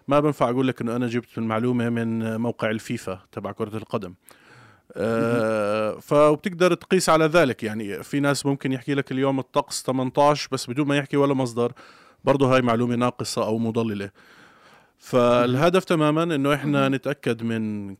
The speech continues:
Speaker 1: كل معلومة، مصدرها، وهل هذا المصدر موثوق أو لا،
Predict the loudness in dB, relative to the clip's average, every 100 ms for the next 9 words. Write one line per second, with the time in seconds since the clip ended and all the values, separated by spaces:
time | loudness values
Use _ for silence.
0 | _ -6 -4 2 2 2 0 -2 -4 -8
1 | _ _ _ _ _ _ _ _ _ -6
2 | -6 -2 -2 -2 -2 -2 -4 _ _ -12
3 | -6 -4 0 0 0 -2 -2 -2 -2 -2
4 | -2 -4 -4 -8 -4 -4 -4 -4 -4 -2
5 | -4